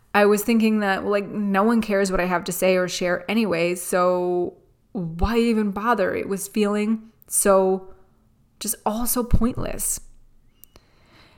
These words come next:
And in those moments, 'cause I know I'm not alone in feeling this way,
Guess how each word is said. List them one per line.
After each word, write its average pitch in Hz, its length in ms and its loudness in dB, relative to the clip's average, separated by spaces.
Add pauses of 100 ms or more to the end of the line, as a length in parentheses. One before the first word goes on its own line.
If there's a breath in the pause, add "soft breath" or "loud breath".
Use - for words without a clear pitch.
(160 soft breath)
And 220 120 4
in 240 180 4
those 254 220 4
moments, 202 760 2
'cause 185 160 -6
I 185 120 0
know 190 260 0
I'm 185 120 -2
not 180 140 0
alone 175 360 -2
in 170 100 -4
feeling 170 400 -6
this - 220 -10
way, 175 340 -8